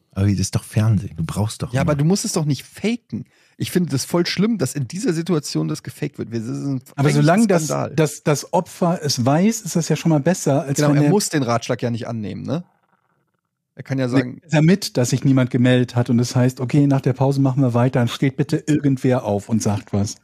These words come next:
Speaker 2: Aber wenn das wirklich passiert, dann stell ich mir vor, wie oft ist das schon passiert, dass dann einer aufsteht und dann war die Frage, ja, was weiß ich,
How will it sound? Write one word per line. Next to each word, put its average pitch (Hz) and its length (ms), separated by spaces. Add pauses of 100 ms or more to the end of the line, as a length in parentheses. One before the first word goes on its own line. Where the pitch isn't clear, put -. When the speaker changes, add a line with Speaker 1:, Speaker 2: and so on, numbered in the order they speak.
(120)
Speaker 2:
Aber 127 340
wenn 170 140
das 156 180
wirklich 220 300
passiert, 180 380
dann 120 80
stell 156 160
ich - 100
mir 143 100
vor, 143 300
wie 139 100
oft - 220
ist 180 160
das 170 100
schon 156 160
passiert, 180 400
dass 160 120
dann 135 120
einer 135 240
aufsteht 175 380
und 135 80
dann 131 140
war 135 100
die 143 100
Frage, 135 340
ja, 113 220
was 131 200
weiß 120 160
ich, 180 240